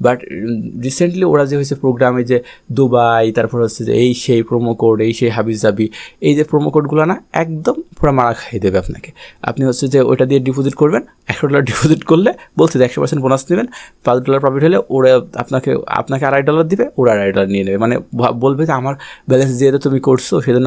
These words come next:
আমাকে অর্ধেক দিয়ে দেওয়া লাগবে। মানে দিয়ে দেওয়া লাগবে বলতে, যতক্ষণ আপনি ওদের যে টার্নওভার কন্ডিশন পূরণ করবেন, ততক্ষণ আপনাকে উইথড্র দিতে হবে না। আপনার মনে হচ্ছে যে, উম,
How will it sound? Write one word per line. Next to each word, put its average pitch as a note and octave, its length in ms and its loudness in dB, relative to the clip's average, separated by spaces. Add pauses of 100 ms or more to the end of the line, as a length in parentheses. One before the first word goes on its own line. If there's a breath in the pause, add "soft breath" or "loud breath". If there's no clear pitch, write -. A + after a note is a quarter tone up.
আমাকে A#2 220 -2
অর্ধেক A2 240 0
দিয়ে A2 160 2
দেওয়া G#2 180 -2
লাগবে। G2+ 220 -6
মানে G#2 100 0 (100)
দিয়ে C3+ 180 2
দেওয়া D3+ 160 2
লাগবে D3+ 240 0
বলতে, G3 160 -2 (400 loud breath)
যতক্ষণ E3+ 380 0 (160)
আপনি D#3+ 160 -6 (100)
ওদের C#3 220 4
যে C#3+ 120 0
টার্নওভার C3+ 400 0
কন্ডিশন C3 380 2
পূরণ C#3+ 240 2
করবেন, D3 220 2
ততক্ষণ C#3 280 0
আপনাকে B2 200 0
উইথড্র A#2 220 0
দিতে B2+ 140 2
হবে - 140 0
না। - 40 -6 (300 loud breath)
আপনার G3 220 2
মনে F#3 160 4
হচ্ছে E3+ 180 0 (100)
যে, D#3+ 40 4
উম, D3+ 420 -8